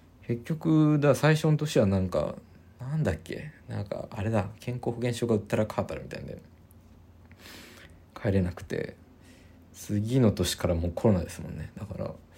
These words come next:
何年ぶり？多分四年ぶりぐらいの日本の桜ですよ。いやー、綺麗でしたね、めちゃくちゃ。いや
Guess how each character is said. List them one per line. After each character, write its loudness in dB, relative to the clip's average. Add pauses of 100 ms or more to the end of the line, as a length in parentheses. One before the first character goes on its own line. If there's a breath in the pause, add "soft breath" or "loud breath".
(840 loud breath)
何 -2
年 -2
ぶ -2
り？ -2
多 -6
分 -2
四 2
年 2
ぶ 4
り 6
ぐ 4
ら 6
い -6 (260)
の 0 (840)
日 -2
本 4
の 4
桜 2
で 0
す -6
よ。 -4 (1300 loud breath)
い -2
や -4 (280 loud breath)
ー、 -18
綺 0
麗 8
で -2
し -4
た -8
ね、 -6
め -2
ち -8
ゃ -16
く -12
ち -6
ゃ。 -6 (2000 loud breath)
い -6
や -4